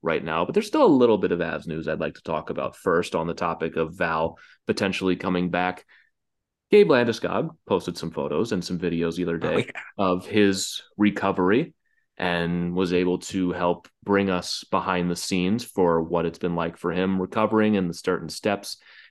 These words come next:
Speaker 1: that he has been taking. I mean, as we're recording right now, it's been five or six weeks since the surgery, I believe, the cartilage <laughs> transplant surgery, which just sounds painful.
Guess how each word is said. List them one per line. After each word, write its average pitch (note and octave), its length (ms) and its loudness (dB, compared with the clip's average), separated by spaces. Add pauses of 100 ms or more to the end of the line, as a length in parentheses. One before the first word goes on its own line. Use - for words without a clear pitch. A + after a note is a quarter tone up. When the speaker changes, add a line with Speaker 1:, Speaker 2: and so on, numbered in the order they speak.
Speaker 1:
that G#2+ 160 2
he A2 180 2
has G#2 120 4
been G#2+ 220 2
taking. G#2 400 0
I - 420 -12
mean, G2 140 2
as G#2+ 220 0
we're A2 100 4
recording B2 440 4
right A2 180 2
now, G2+ 200 0
it's G2 120 -8
been D#2 500 -6 (680)
five F#2 480 -2
or E2 120 -4
six - 880 -4 (160)
weeks G#2+ 460 -2
since - 760 -4
the A#2 160 2
surgery, C3 800 0 (300)
I C3 160 0
believe, C3+ 520 0
the G2+ 320 0
cartilage A2+ 720 2
<laughs> - 0 -
transplant G2+ 1000 -4 (320)
surgery, F2 460 2
which F#2 240 -2
just - 680 -4 (600)
sounds A#2+ 680 2
painful. C2+ 680 -6